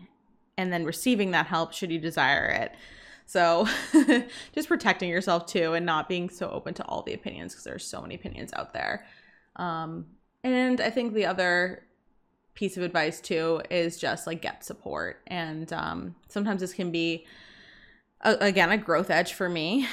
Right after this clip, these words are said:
uh, but I'm definitely in the practice now of just asking for more support, leaning on community more. And so I think that will be really helpful.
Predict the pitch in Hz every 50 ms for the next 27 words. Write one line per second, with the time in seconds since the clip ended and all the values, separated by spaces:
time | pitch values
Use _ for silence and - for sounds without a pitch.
0 | - - - - - 190 180 175 170 170 170 170 - 196 185 185 185 185 185 175
1 | - - 175 202 185 180 175 180 175 170 165 180 165 - - 170 165 175 180 175
2 | 175 170 - 180 170 170 170 - 175 - - 165 160 160 165 160 165 165 180 165
3 | - - 156 160 - 165 170 - 170 165 160 160 156 - - 170 - - 247 247
4 | 240 240 233 240 - 185 175 165 165 160 - - - - - - 214 220 226 226
5 | 220 226 226 220 214 214 214 208 208 208 208 - - - - - - _ - -
6 | 180 170 165 165 165 165 - - - 175 165 165 165 160 160 160 165 175 170 -
7 | _ _ _ - - - - 185 175 170 165 165 156 - - - - 147 - -
8 | - - 180 165 170 151 - - - - 76 95 180 -